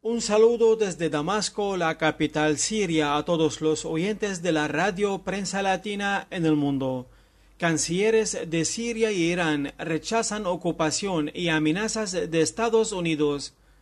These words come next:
El ministro sirio de Asuntos Exteriores, Faisal Al-Mekdad, y su homólogo iraní, Hussein Amir Abdullahian,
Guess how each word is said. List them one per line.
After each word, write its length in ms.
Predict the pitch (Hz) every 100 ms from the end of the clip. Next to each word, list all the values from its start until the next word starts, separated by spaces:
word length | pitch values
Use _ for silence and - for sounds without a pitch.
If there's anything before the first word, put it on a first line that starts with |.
| _ _ - _ -
El 160 | 180 175
ministro 480 | 160 165 156 156
sirio 380 | 151 226 226 220
de 80 | 190
Asuntos 500 | 160 151 226 220 -
Exteriores, 760 | 170 - 170 160 214 175 156 -
Faisal 400 | 226 220 220 -
Al-Mekdad, 640 | 170 165 208 165 147 147 135 - -
y 100 | 180
su 160 | 165 165
homólogo 540 | 160 180 226 214 214
iraní, 500 | 180 160 165 196 170 156 -
Hussein 320 | 165 180 160
Amir 320 | 165 196 226 -
Abdullahian, 960 | 175 139 160 156 156 196 214 160 143